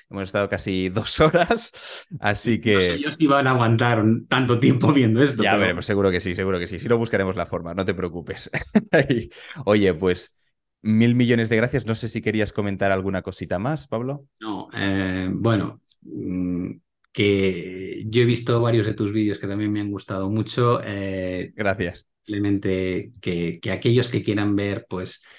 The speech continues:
Speaker 2: no solamente temas relacionados con, con mercados, sino temas también un poco de cómo afrontar dificultades en la vida, tienen vídeos míos, mm, no solo profesionales, sino también personales en, en mi canal Pablo Gil Trader. Entonces, bueno,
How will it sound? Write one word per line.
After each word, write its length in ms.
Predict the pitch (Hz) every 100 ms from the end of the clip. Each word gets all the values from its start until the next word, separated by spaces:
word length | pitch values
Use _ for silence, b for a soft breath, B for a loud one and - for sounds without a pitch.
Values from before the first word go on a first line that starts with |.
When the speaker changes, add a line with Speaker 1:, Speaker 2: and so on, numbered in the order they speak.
| B B
Speaker 2:
no 140 | 113 123
solamente 440 | 139 131 127 110
temas 280 | 104 110 104
relacionados 560 | 101 95 101 98 98 -
con, 360 | 95 92 85
con 120 | 95
mercados, 500 | 90 87 110 107 92
sino 140 | - 98
temas 280 | - 101 -
también 220 | 98 98
un 80 | 92
poco 180 | 90 95
de 100 | 87
cómo 180 | 113
afrontar 520 | 117 117 95 92 107 98
dificultades 600 | 92 101 87 92 95 -
en 60 |
la 100 | 90
vida, 420 | 98 101 107 113 B B _ _
tienen 360 | 104 104 98 101
vídeos 580 | 104 98 92 92 -
míos, 460 | 98 107 107 87 -
mm, 460 | 95 95 90 87 87
no 120 | 104
solo 220 | 117 110
profesionales, 520 | 107 107 95 101 98
sino 80 | -
también 360 | 92 98 95 92
personales 640 | 90 - 95 95 98 92
en, 240 | 95 87 85
en 80 | 90
mi 60 | 87
canal 260 | 92 98 92
Pablo 220 | 90 87
Gil 200 | - 80
Trader. 340 | 82 78 76
Entonces, 400 | 104 90 82 85
bueno, 220 | - 64